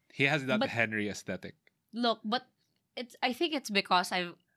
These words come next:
Speaker 2: I've seen also Euphoria and he was so cocky there.
Speaker 1: Right.
Speaker 2: But, like, he could pull off a character that's really, he's the guy in, I don't know if you've seen this. Um,
Speaker 1: Probably not. <laughs>
Speaker 2: that, that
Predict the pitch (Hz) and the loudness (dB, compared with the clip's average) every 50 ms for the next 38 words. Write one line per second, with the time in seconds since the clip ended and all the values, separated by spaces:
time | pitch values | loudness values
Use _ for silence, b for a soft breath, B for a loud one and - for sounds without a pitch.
0 | _ _ - 202 196 180 180 - 233 214 196 185 175 - 196 170 160 160 156 - | _ _ -2 -2 -2 -2 -2 -6 -6 -4 -4 -4 -4 -2 -4 -2 -4 -4 -6 -6
1 | 175 170 175 175 175 190 226 226 233 233 214 - 190 170 - - 160 156 160 - | -2 0 0 0 0 -2 -4 -6 -6 -6 -4 -4 -6 -4 0 2 0 0 0 -4
2 | 175 156 147 147 139 143 139 139 139 _ - 107 98 90 87 - _ _ _ _ | -10 -8 -6 -4 -4 -4 -6 -8 -10 _ -2 0 0 0 0 -4 _ _ _ _
3 | - 185 190 190 - 196 180 175 - 220 202 220 214 190 185 - 180 175 160 - | -6 -2 -2 -2 0 0 -2 -2 -2 -4 -2 -2 -2 -2 0 0 0 0 2 2
4 | 160 160 156 - - - - 165 156 156 156 156 - 165 156 151 143 - - 156 | 2 2 0 -2 -10 -6 0 2 2 2 2 -2 -4 -6 -6 -6 -8 -8 -10 -12
5 | 151 B B B B B B _ - 277 302 302 - 302 311 277 226 214 202 202 | -12 B B B B B B _ -8 -8 -8 -8 -6 -6 -6 -2 2 4 4 4
6 | 220 214 202 - 165 160 160 156 165 175 208 208 226 208 - - 175 160 151 - | 4 2 -2 -2 -4 -4 0 0 2 2 2 2 2 0 0 -2 -2 -4 -2 -2
7 | - 160 156 156 156 147 151 147 151 - - B B B B B B B B 233 | 0 0 0 0 0 -2 -2 -2 -2 -4 -8 B B B B B B B B 2
8 | 240 226 202 104 - - - - - - - _ - - - - - - - - | 2 2 2 0 0 -2 -2 -2 -6 -10 -12 _ -8 -8 -6 -2 -2 0 2 4
9 | 240 277 294 262 220 302 311 202 | 4 6 6 6 4 2 2 0